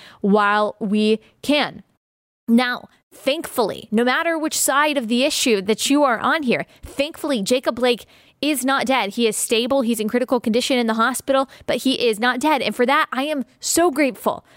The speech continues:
I am so grateful that he's alive, twenty-nine years old, young guy, about the same age as me. He has four children. Uh, I hope to God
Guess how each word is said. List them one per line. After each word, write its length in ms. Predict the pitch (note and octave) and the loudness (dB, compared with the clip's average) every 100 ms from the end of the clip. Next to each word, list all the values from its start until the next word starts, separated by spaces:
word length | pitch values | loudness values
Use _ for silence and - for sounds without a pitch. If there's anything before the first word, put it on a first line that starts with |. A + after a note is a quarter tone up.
| - | -6
I 80 | D#4 | -4
am 80 | |
so 340 | C#4+ - D#4+ E4+ | -4 0 2 2
grateful 460 | A#3+ C#4+ D#4+ C4 | 2 0 0 0
that 160 | A3+ A3+ | 0 0
he's 160 | B3+ C4+ | 0 0
alive, 300 | B3 F#3+ - | 0 -4 -4
twenty-nine 640 | - E4+ F4+ D#4 C#4+ A#3+ | -2 0 0 0 2 2
years 260 | A#3 A3+ A3+ | 0 2 2
old, 240 | G3 E3+ A3 | 2 0 0
young 340 | A#3 D4+ D#4+ | 0 0 -2
guy, 220 | C4+ G#3+ - - - - - | 0 0 -2 -16 -20 -10 -4
about 280 | A3 C#4 | 0 0
the 80 | F4 | 0
same 200 | - D#4 | -2 0
age 160 | D4 C#4 | 0 0
as 120 | C#4 | 0
me. 140 | B3+ | 0
He 100 | G3+ | 2
has 120 | A3 G3+ | 0 0
four 360 | - C#4 D#4+ | 2 2 4
children. 480 | D#4+ D#4+ D4+ G#3+ - - - - | 2 0 0 -2 -6 -10 -12 -2
Uh, 160 | A#3+ - | 0 2
I 140 | C4+ | 0
hope 260 | D4+ D#4+ - | 2 0 0
to 140 | D#4+ | -2
God 420 | A#3 A#3 A3+ - | 0 0 -2 -4